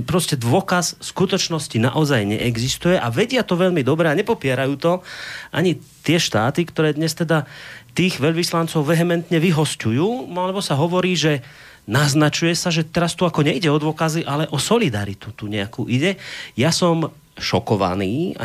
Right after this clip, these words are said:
nikdy som si toto nevedel predstaviť, že by raz došla naša spoločnosť do bodu, kde ju prestanú zaujímať dôkazy, ako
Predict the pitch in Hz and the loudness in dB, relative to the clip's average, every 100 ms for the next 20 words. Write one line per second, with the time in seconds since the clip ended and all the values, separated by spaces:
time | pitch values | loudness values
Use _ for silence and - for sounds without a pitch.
0 | 113 151 165 170 156 131 - 190 127 110 | -2 0 0 0 0 -2 0 0 0 0
1 | 104 104 117 131 95 - - 92 90 160 | -2 -2 -4 -4 -4 -4 -8 -8 -8 -6
2 | 135 123 139 175 139 170 - 160 139 165 | -2 0 2 0 0 0 0 0 0 0
3 | 156 - 131 147 - 165 147 - 113 87 | -2 -2 0 2 0 -2 -2 0 0 2
4 | 95 85 95 214 - _ - - - - | 0 0 -2 -2 -8 _ -20 -20 -14 -14
5 | - - 120 120 139 139 120 143 196 - | -14 -10 -4 0 2 2 0 0 0 0
6 | 220 208 135 151 170 156 127 101 98 - | 0 2 2 2 2 0 -2 0 0 0
7 | 95 101 160 220 - - - - - - | 0 2 0 -2 -10 -20 -18 -14 -12 -6
8 | 131 151 135 | 0 0 -2